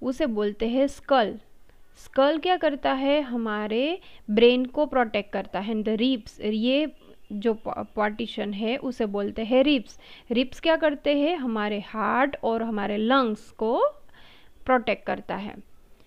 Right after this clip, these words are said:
Muscles are attached to the bones। मसल्स क्या होते हैं, वो बोन्स से अटैच होता है। Muscles and bones work together to move the parts of the body। मसल्स और बोन्स क्या करते हैं, हमारी बॉडी को मूवमेंट देने के लिए,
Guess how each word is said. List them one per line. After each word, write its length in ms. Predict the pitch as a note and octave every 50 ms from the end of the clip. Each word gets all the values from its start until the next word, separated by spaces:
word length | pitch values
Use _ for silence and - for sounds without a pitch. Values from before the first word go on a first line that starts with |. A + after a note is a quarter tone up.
| - - -
Muscles 480 | A3+ A#3 C4 C4+ - F4+ F#4 F#4 F4+ -
are 220 | - B3 A#3+ A3+ -
attached 540 | - A3 A3 - C4 D4 D#4+ D4+ - - - B3
to 100 | A#3 A3+
the 200 | G3 A#3+ A3 A3
bones। 480 | B3 A#3 F#3+ F3+ G3+ - - - -
मसल्स 440 | A3 G#3+ A#3 A3 - D4+ D#4+ D4+ -
क्या 160 | - F4 F4
होते 360 | E4+ D#4+ D4 C#4+ D4 - C4+ C4+
हैं, 160 | C#4 C#4+ C#4
वो 340 | A3+ G#3 A#3 B3 D4+ E4+ D4+
बोन्स 320 | A#3 A3 A3+ A3+ A#3+ A#3+ -
से 240 | - D4+ E4 F#4+ - - - - -
अटैच 380 | B3 A#3 - C4 G#3+ G3+ G3 -
होता 260 | G#3 G#3 - F3+ F3
है। 220 | G3+ G3 A3 - - - - - - - - - - - - A#3
Muscles 520 | A#3 C4 C4+ - E4+ F4 F4+ F#4 - -
and 320 | - B3+ B3+ A#3 A3 G3+ A3+
bones 500 | A#3 A#3+ A#3+ A3+ A#3+ C4 C#4 - - -
work 320 | G#3 G#3 A3 A#3 A#3+ B3 B3 C#4+
together 760 | C4 C4 B3 G#3 B3 A#3+ A3+ G#3+ G3 C4+ A#3 A#3+ C4 D#4 F4 D4+ - - -
to 200 | C4+ A#3+ B3 B3
move 200 | C4+ C4 A#3 A#3
the 160 | G#3+ G#3 A3+
parts 400 | G#3+ - A3+ A3+ A3+ A#3 A3+ -
of 180 | A#3 G#3 G3+ - B3
the 140 | A3 G#3+ B3
body। 280 | A#3+ A3+ G#3 F#3+ - - - - - - - - - -
मसल्स 500 | A3+ A#3 B3 A#3+ - D4+ D#4 F4 E4+ -
और 260 | - C4+ B3 A3+ A3
बोन्स 520 | G3+ F#3+ G3 G3+ A3 A3+ A#3+ C4+ C#4+ C#4+ -
क्या 160 | F4 E4 E4+
करते 320 | E4+ E4+ D#4+ C4+ - D4+
हैं, 200 | D4+ D#4 D#4 D#4+
हमारी 480 | D4 A#3+ A#3 A#3+ A#3+ C4+ C#4+ D4+ D#4 C#4+
बॉडी 340 | G#3+ G#3 G#3 G#3 G#3 A3 G#3+
को 180 | - B3+ B3
मूवमेंट 640 | A#3+ A3 A#3+ A#3+ B3+ C4 C4+ D4 D4 D4+ D4 B3+ A#3
देने 360 | G#3+ A3 G#3+ G#3 G#3 G3+ G3+
के 180 | G#3 A3 G3+
लिए, 400 | G3 G3+ G#3 G#3+ A3+ B3 D#4 G4